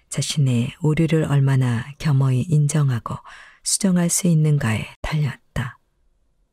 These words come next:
평생 함께하고 싶도록 신뢰감을 주는 사람은 자기 확신을 갖되 그 생각이 언제든지 틀릴 수도 있다는 겸허한 태도를 지닌다. 오,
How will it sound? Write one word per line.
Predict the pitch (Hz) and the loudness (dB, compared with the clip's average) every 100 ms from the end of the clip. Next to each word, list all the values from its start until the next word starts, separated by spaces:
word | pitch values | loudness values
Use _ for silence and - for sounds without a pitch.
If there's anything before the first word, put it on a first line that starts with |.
| _ _ _ _ _ | _ _ _ _ _
평생 | - 160 151 - 156 143 147 | -2 0 2 2 2 2 0
함께하고 | - 202 - 190 180 170 | -2 -2 0 -2 0 0
싶도록 | - - 156 151 139 - | -2 -4 -2 0 0 -2
신뢰감을 | - 202 185 185 175 170 | -2 0 2 2 2 2
주는 | - 156 156 | 0 0 2
사람은 | 151 151 139 131 123 - - - - _ - | 0 0 0 0 -2 -6 -20 -20 -20 _ -10
자기 | - 147 156 | -6 -2 0
확신을 | 147 143 - 151 147 | 2 0 0 2 2
갖되 | 143 120 _ - 113 - _ - _ _ _ | 0 -4 _ -6 -6 -6 _ -20 _ _ _
그 | - 156 | -2 -2
생각이 | - 156 151 147 147 135 123 - | 0 0 2 2 2 0 -2 -2
언제든지 | 143 143 147 143 139 127 135 123 - | 0 2 2 0 0 0 -2 -2 -4
틀릴 | - 196 180 | -2 0 0
수도 | - - 170 | -2 -2 -2
있다는 | 160 - 139 131 123 113 143 | -2 -2 0 0 0 -2 -6
겸허한 | - 151 156 151 147 | -2 0 2 2 0
태도를 | - 147 113 120 117 - | -4 -6 -4 -6 -8 -8
지닌다. | - 156 135 127 - 139 - _ _ _ _ _ _ _ _ _ _ _ _ _ _ _ _ _ _ _ _ _ _ - - - - | -2 0 0 -2 -6 -10 -12 _ _ _ _ _ _ _ _ _ _ _ _ _ _ _ _ _ _ _ _ _ _ -20 -20 -20 -6
오, | 165 143 123 | 0 0 0